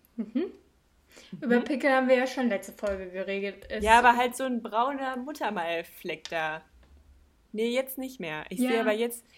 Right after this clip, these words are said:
Speaker 2: jetzt, wenn du so ein bisschen näher kommst, dann sehe ich auch deinen Oberlippenbart wieder.
Speaker 1: Ja. Und der ist ja auch ganz natürlich und das ist auch überhaupt keine Schande.
Speaker 2: Aber was ich noch zu den Frühlingsgefühlen sagen wollte.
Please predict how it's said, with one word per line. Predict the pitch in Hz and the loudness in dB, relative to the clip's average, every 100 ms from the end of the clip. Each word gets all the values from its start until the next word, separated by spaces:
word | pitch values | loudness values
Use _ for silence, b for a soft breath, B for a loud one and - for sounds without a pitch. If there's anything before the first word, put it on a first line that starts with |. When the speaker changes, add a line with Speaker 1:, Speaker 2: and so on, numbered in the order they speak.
| b | b
Speaker 2:
jetzt, | 220 233 | -2 0
wenn | 254 | -2
du | 254 | -2
so | 247 | -4
ein | 254 | -6
bisschen | 254 247 | -6 -6
näher | 254 254 | -4 -6
kommst, | 254 247 240 | -6 -6 -6
dann | 220 | -6
sehe | 233 | -6
ich | 247 | -4
auch | - | -4
deinen | 214 208 | -4 -6
Oberlippenbart | 208 202 165 156 170 156 147 147 - | -6 -6 -6 -8 -14 -12 -10 -10 -12
wieder. | 160 160 165 269 | -16 -16 -16 -10
Speaker 1:
Ja. | 302 415 226 214 202 _ _ - | -6 -2 -2 -4 -14 _ _ -8
Und | 226 | -2
der | 233 240 | 0 0
ist | 240 | 0
ja | 233 220 | -2 -2
auch | |
ganz | 226 240 240 | -2 -2 -2
natürlich | 269 - 269 277 - | -6 -4 -2 -2 -6
und | 254 254 240 | -4 -4 -6
das | 233 | -10
ist | 240 247 | -10 -8
auch | 233 | -6
überhaupt | 214 202 220 - | -6 -4 -6 -6
keine | 254 247 | -2 -2
Schande. | 277 - 370 269 - B B | -2 -4 0 0 -2 B B
Speaker 2:
Aber | 277 285 294 | 4 6 6
was | 285 | 4
ich | 285 294 | 0 -4
noch | 277 | -4
zu | - 254 | -4 -6
den | 247 | -6
Frühlingsgefühlen | - 262 262 240 196 - 185 170 | -6 -6 -6 -6 -8 -8 -10 -8
sagen | 170 170 170 | -6 -6 -8
wollte. | 165 165 165 165 | -10 -10 -8 -12